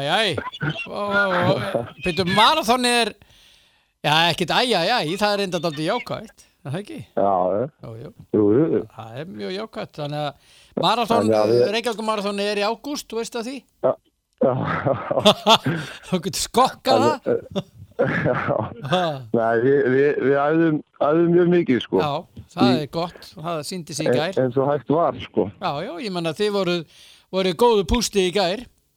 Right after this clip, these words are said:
Speaker 1: Það
Speaker 2: Já.
Speaker 1: Þannig að
Speaker 2: Þetta var bara mjög fínt.
Speaker 1: mjög fínn leikur hjá okkur. Eh,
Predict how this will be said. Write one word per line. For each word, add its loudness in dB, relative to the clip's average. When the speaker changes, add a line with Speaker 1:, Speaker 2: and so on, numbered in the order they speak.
Speaker 1:
Það -2
Speaker 2:
Já. 2
Speaker 1:
Þannig -12
að -10
Speaker 2:
Þetta -4
var 0
bara 0
mjög 0
fínt. -2
Speaker 1:
mjög -4
fínn -10
leikur -6
hjá -2
okkur. -10
Eh, -8